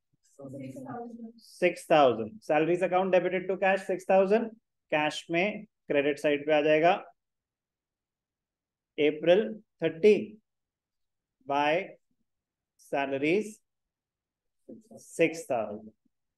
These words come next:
तो बेटा, इसे कहते हैं लेजर पोस्टिंग। क्या हुई ये? लेजर पोस्टिंग। तो चलो जल्दी से लेजर बैलेंसिंग कर देते हैं। तो डेबिट्स ज्यादा हैं, ट्वेंटी थाउजेंड, बैलेंसिंग होती है मंथ एंड पे, तो क्या आ जाएगा? By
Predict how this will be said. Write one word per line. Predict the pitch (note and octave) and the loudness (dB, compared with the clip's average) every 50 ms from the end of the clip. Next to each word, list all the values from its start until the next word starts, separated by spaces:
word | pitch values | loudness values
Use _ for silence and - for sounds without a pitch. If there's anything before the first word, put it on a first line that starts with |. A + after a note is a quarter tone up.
| _ _ _ _ _ _ _ _ - | _ _ _ _ _ _ _ _ -4
तो | D#3+ | -2
बेटा, | D#3+ F3+ E3+ F#3 | -2 0 2 2
इसे | F#3 F3+ F#3 F#3+ | 2 2 0 -2
कहते | F3 F3 E3+ F#3+ | -2 -2 -2 -2
हैं | F#3+ F3 | 0 0
लेजर | D#3+ D3 D3+ F3 A3 A#3 - - - _ _ _ | 0 2 4 2 2 2 0 -8 -14 _ _ _
पोस्टिंग। | - D3 C3 - - - - A#2+ A2+ - _ _ _ _ | 0 0 0 0 -2 -10 -14 -16 -16 -18 _ _ _ _
क्या | - E3 D#3+ | 2 4 6
हुई | D#3+ E3 E3+ E3+ | 6 6 4 2
ये? | E3+ F3 F3+ | 2 2 2
लेजर | E3+ E3 E3 D#3 F#3 A3+ A#3+ - - - | 0 0 0 2 2 2 2 0 -6 -12
पोस्टिंग। | D#3 - D#3 C#3+ C3+ C#3+ C#3 - - A#2 A2 - _ _ | -8 0 0 0 0 0 -6 -14 -16 -16 -16 -18 _ _
तो | D3 | -6
चलो | D3 E3+ E3 F3 E3 | -4 -2 -2 0 0
जल्दी | E3+ E3 D#3+ E3+ E3 | 0 -2 -2 -2 -4
से | E3 F#3 | -4 -2
लेजर | E3 E3+ E3 F3 E3 | -2 0 0 0 0
बैलेंसिंग | D3+ D3 C#3+ C#3+ C#3 C3+ - E3 D#3+ D#3 | 0 0 0 0 -4 -6 -6 -8 -4 -2
कर | E3 E3 D#3+ | -2 -2 0
देते | E3+ E3+ D#3+ F3+ | 0 0 0 0
हैं। | F#3+ G3 F#3 F#3+ - _ _ _ _ _ _ _ _ _ _ _ _ _ D3 | -2 -2 -4 -10 -18 _ _ _ _ _ _ _ _ _ _ _ _ _ -6
तो | D3 | -2
डेबिट्स | C#3 D3 D3 C#3+ E3 E3+ E3 E3 D#3+ | 2 2 4 4 4 2 2 2 0
ज्यादा | D3+ D#3 D3+ D3+ D#3 E3 E3 | 2 2 2 4 2 0 0
हैं, | E3 F3 F3+ F#3+ F#3 - - _ _ _ | 0 -2 -2 -4 -6 -10 -20 _ _ _
ट्वेंटी | - D3 D3 D3 C#3 E3 D#3+ D#3+ | -6 -6 -6 -4 -2 -2 -2 2
थाउजेंड, | E3+ E3+ E3+ F3 E3 F3+ G3 G#3+ G#3 G#3+ G#3+ - _ _ _ _ _ - | 4 4 4 4 4 2 0 0 -2 -6 -10 -14 _ _ _ _ _ -2
बैलेंसिंग | C#3+ C#3+ D3+ D3+ D#3 D#3+ D#3+ F3+ F3 F3 | 0 0 2 2 0 -2 -4 -6 -4 -2
होती | E3+ E3+ E3 F3 | -4 0 2 4
है | F#3+ G#3+ G3+ | 4 4 4
मंथ | F3+ E3 D#3+ D#3+ D3+ D#3 | 4 2 2 2 2 2
एंड | D#3 D3 C#3 C3 B2+ C3+ | 2 2 2 -2 -2 0
पे, | C3 B2 A2+ | 2 2 2
तो | - - - _ _ _ D#3 | 0 -4 -12 _ _ _ -8
क्या | C#3+ - D#3 D3+ D3+ | -2 0 0 2 2
आ | D3+ | 2
जाएगा? | D3+ D#3 D#3+ D#3+ E3+ E3 D#3+ | 2 2 2 2 0 0 0
By | D#3+ D#3 D#3+ | 0 0 0